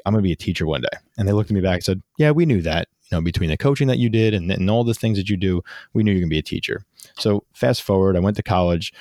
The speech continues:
and I wanted to be an elementary teacher. And I took my first, like, observation, and I went to this school, and it was a kindergarten class,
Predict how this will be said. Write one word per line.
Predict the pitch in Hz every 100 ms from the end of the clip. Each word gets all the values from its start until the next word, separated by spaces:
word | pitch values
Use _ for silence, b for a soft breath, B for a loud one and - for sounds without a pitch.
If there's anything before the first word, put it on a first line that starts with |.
| B B -
and | 92
I |
wanted | 87 92 131 156 131
to | 101
be | 85 78 82
an | 85
elementary | 90 85 87 - 78
teacher. | 80 73 - - _ _ _
And | - 85
I | 80
took | - 135 135
my | 104 92
first, | - - 120 131 - - - -
like, | 90 82 -
observation, | 98 113 107 92 87 - 85 85 - -
and | 85
I |
went | 80 98 110 - -
to | 101
this | 101
school, | - - 92 85 87 B B B -
and | 85 78
it | 80
was | 80 78 -
a | 82
kindergarten | 131 123 95 85 80
class, | - 73 73 -